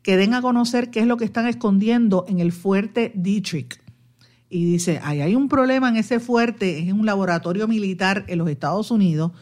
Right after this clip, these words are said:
donde todos los empleados empezaron a salir con unos problemas de dolencias respiratorias". Y el Ministerio de Exteriores de China, el ministro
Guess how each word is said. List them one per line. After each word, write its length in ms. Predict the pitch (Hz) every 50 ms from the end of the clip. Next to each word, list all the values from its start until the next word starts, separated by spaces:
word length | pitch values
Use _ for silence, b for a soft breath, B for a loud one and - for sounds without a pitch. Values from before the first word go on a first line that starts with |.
| B B B B B B
donde 280 | B 175 190 180 180 175
todos 380 | 175 196 202 226 254 285 285
los 140 | 294 294 277
empleados 640 | 294 269 262 247 254 240 247 277 294 285 269 247 226
empezaron 540 | 208 175 165 175 160 - 175 165 165 220 240
a 80 | 240 233
salir 340 | 240 226 220 233 254 262 254
con 180 | - 185 175
unos 480 | 185 190 202 220 240 247 240 226 - B B B B -
problemas 520 | 175 175 170 170 180 202 214 226 220 202
de 120 | 185 180 175
dolencias 520 | 170 165 156 170 185 202 196 - 220 208
respiratorias". 1120 | - 196 196 - 196 180 170 156 147 127 160 160 165 156 143 127 117 117 120 - - - - _ B B B B B B B B B B B
Y 120 | B 185 180
el 80 | 175
Ministerio 640 | 175 170 165 165 156 - - 190 175 196 220 233 233 233
de 120 | 202 214
Exteriores 560 | 196 202 - - 190 175 185 190 196 214 202
de 120 | 196 185 175
China, 580 | 175 - 269 294 294 247 202 202 220 - - _ _ _ _ _ _ _ _ _ _ _ _ _ _ _ -
el 140 | 165 165
ministro 560 | 165 165 165 165 170 - - 208 202 202 196